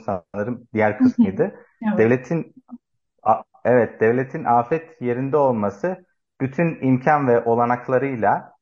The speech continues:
Speaker 1: o esnada afete maruz bulunan kişilerin ihtiyaçlarını gidermeye çalışması, öncelikle onların can güvenliğini, sonrasında mal güvenliğini sağlaması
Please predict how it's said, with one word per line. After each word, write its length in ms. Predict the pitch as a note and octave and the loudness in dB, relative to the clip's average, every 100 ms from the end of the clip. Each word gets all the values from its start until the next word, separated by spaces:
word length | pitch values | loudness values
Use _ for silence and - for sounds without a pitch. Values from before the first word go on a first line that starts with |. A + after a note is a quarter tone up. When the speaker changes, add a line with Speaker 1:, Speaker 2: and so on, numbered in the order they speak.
| _ | _
Speaker 1:
o 120 | C3 | 2
esnada 540 | C#3 C3 B2+ A2 G2+ A#2+ | 2 2 -4 -4 -2 -4
afete 640 | E3+ - A2 A#2 B2 B2+ | -4 -6 -6 -6 -8 -8
maruz 520 | A#2+ A#2 A#2+ C#3 B2 | -2 0 0 -4 -12
bulunan 360 | A#2 G#2+ G2+ G2+ _ _ _ _ _ | -14 -10 -10 -10 _ _ _ _ _
kişilerin 560 | - C3 A#2+ A2+ D#3 - - | -14 -6 -2 0 -2 -8 -12
ihtiyaçlarını 720 | B2+ B2+ A#2 - A#2 A#2 C3+ - _ B2 | -2 0 0 0 -2 0 -4 -6 _ -4
gidermeye 480 | A#2 A2+ A2+ A#2+ | 2 2 2 0
çalışması, 580 | A#2 G#2+ G2+ - F#2+ - | 0 -2 -2 -4 -8 -2
öncelikle 580 | D3+ - G#2+ A#2+ C3 B2 | -2 -2 -2 -2 -2 -4
onların 360 | A#2 A2+ B2 A2+ | -2 -2 -2 0
can 240 | A#2+ A#2+ | 0 0
güvenliğini, 560 | A2+ G#2+ G2 F#2 E2+ F#2 | -4 -4 -6 -10 -12 -8
sonrasında 540 | - G2+ G#2 A2+ G#2+ | -4 -2 -2 0 0
mal 260 | G#2+ A2 A2+ | 2 0 0
güvenliğini 520 | A2 G#2 G2+ G2+ G#2+ | -2 -2 -4 -6 -6
sağlaması 880 | - G2 F#2 F2+ F2 - E3 F#3 | -2 0 0 -4 -8 -2 -2 -2